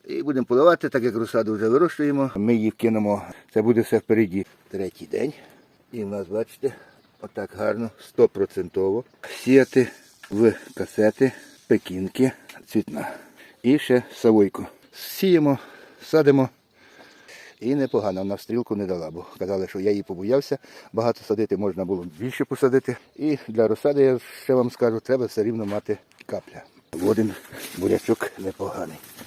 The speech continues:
І це в нас вже огірочок. Помідорчик ще. І в мене вже отакі. Слава Ісусу Христу, слава Україні! З вами канал Мазур Ярик. І сьогодні у нас восьмого червня. І ми вирішили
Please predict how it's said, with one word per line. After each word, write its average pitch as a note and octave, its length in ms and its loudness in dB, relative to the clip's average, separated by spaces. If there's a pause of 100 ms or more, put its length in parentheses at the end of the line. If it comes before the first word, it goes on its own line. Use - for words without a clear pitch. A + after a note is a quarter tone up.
(320)
І - 40 -12
це - 180 0
в A2+ 40 4
нас A2 160 -2
вже - 140 -6
огірочок. - 680 -4 (160)
Помідорчик A#2+ 560 0
ще. - 180 -6 (360)
І F#3 120 4
в D#3+ 60 2
мене B2+ 240 2
вже G2+ 180 0
отакі. - 440 -6 (920)
Слава G2 300 0
Ісусу - 360 -8
Христу, B2+ 460 2 (360)
слава G2+ 280 0
Україні! G#2+ 640 4 (560)
З F#2+ 80 -6
вами G#2+ 240 2
канал A2+ 340 0
Мазур G#2+ 340 0
Ярик. G2 460 -4 (920)
І G#2+ 100 -6
сьогодні A2 380 0
у G#2 40 -2
нас G2+ 220 -4
восьмого G#2+ 480 2
червня. A#2 560 4 (1300)
І C3 100 2
ми A#2 120 4
вирішили D3 480 4